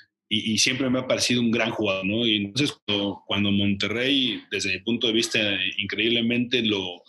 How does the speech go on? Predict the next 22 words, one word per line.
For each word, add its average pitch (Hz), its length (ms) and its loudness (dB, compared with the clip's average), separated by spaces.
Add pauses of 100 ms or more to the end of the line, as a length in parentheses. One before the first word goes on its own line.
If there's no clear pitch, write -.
lo 95 180 -2
cedió, 117 600 0 (420)
dije, 113 260 0
"E-, 113 500 -2
este, 123 260 0
este, 123 400 0
este 110 240 -2
cuate 120 300 0
nos 101 180 -2
va 110 60 0
a - 20 2
ayudar 120 180 2
muchísimo, 107 600 0
¿no? 110 140 -2
Va 120 80 4
a - 20 4
ayudar 120 160 2
muchísimo 120 480 0
a 104 40 0
la 98 120 0
zona 113 240 2
defensiva", 135 680 0